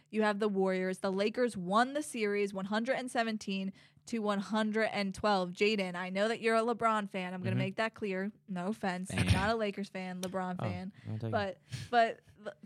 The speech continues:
Speaker 1: thoughts on just Stephen Curry, LeBron James getting to play together against each other in the playoffs once again?
Speaker 2: Um,
Speaker 3: <laughs>
Speaker 2: I wanted to see it just because, I mean, it's, it's Steph and LeBron, like, the two faces of the N B A.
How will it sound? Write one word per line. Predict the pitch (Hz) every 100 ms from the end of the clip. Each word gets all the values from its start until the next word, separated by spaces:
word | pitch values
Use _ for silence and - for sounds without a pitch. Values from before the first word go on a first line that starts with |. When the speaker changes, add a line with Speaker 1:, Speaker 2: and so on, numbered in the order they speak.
| -
Speaker 1:
thoughts | 247 277
on | 269 240
just | 208 202
Stephen | 220 202 196
Curry, | 185 185 180
LeBron | 180 180 175
James | 180 180 175
getting | 208 196
to |
play | 190 190
together | 180 175 175 170 175 -
against | 185 202 208 -
each | 196 196
other | 180 175
in | 180
the | 170
playoffs | 175 165 226 -
once | 143 -
again? | - - 208 _ _ _ _ - - _ _ _ _ _ _ -
Speaker 2:
Um, | 135 160 160 151 127 - - - -
Speaker 3:
<laughs> | - - 101 107
Speaker 2:
I | 139
wanted | 151 127 95
to |
see | 92 107 107
it |
just | 98 101
because, | 95 101 95 87 - - _ _ _ _ _ _ _ _ _ _ -
I | 92
mean, | 95
it's, | 95 - -
it's | 101
Steph | - 110 101
and | 92
LeBron, | 87 95 92 90
like, | 90 87 - - -
the | 101 92 -
two | - 101
faces | 101 98 98 95
of |
the | 90
N | 87 90
B | 90
A. | 90